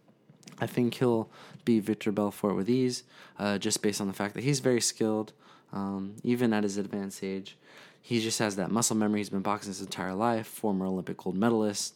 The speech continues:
uh, champion in six weight classes. Just,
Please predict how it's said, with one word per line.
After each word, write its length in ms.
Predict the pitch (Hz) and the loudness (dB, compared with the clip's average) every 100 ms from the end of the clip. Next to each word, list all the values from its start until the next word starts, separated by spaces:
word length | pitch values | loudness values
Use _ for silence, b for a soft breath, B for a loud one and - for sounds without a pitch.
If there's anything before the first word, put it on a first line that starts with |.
| - | -8
uh, 200 | 85 78 - B B | -8 -8 -12 B B
champion 440 | - 117 101 104 95 | -4 -2 0 -2 -2
in 80 | |
six 300 | 90 - - | -2 -4 0
weight 160 | 123 123 | 2 2
classes. 640 | - 107 107 101 98 92 B B B B B B B - | 2 -2 0 -2 -4 -8 B B B B B B B -6
Just, 400 | 110 101 - | -2 0 -2